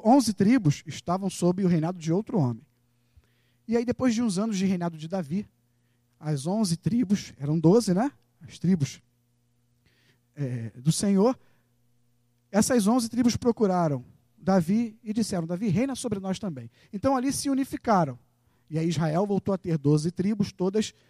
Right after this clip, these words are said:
sob o mesmo reinado. Mas aí depois de um tempo, por causa do pecado do povo, por causa de questões bélicas de, e, e guerra, por causa da opressão do cativeiro, esses reinos se dividiram de novo.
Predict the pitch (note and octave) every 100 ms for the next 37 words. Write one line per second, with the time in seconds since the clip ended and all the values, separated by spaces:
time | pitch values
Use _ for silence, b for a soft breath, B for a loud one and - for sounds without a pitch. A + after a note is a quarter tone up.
0 | _ - - F#3+ G3+ F3+ F#3 F#3+ A3+ A3
1 | D3 F#3+ E4 E4+ E4 E4+ - A3+ G#3+ E4
2 | - A#3+ A#3 A3+ A#3 A#3 - _ _ _
3 | _ _ _ - F#3 G3 F3+ F#3 E3+ B2
4 | _ _ E3+ - D#3 D#3+ A3 G3+ G3+ G3+
5 | F#3+ F3+ F3 D3+ E3 D#3 - D#3 - E3+
6 | D#3+ - _ _ _ _ _ _ _ D#3
7 | F#3+ G#3+ A3 G#3+ - F3 C#3 D#3 D3 C3+
8 | C#3 C#3 D#3 D#3 G#3 A3 G#3 F3+ E3+ -
9 | F#3+ E3+ G3 G#3+ G3 A#3 B3 A3 - G3+
10 | G#3+ B3+ b b A#3+ A#3+ C4 A#3 C#4 C4
11 | B3+ B3 B3 G3+ D4 A#3+ D#4+ C4+ C#4 G#3+
12 | C3